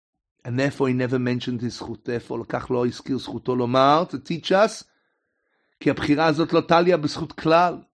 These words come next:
This is not a choice that is dependent on זכות, on merit. לקח,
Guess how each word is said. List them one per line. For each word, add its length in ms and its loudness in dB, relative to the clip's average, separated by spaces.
This 200 -6
is 140 -4
not 460 2
a 80 0
choice 500 0
that 160 -2
is 120 0
dependent 800 -2
on 180 -2
זכות, 600 -6
on 220 2
merit. 460 4
לקח, 440 4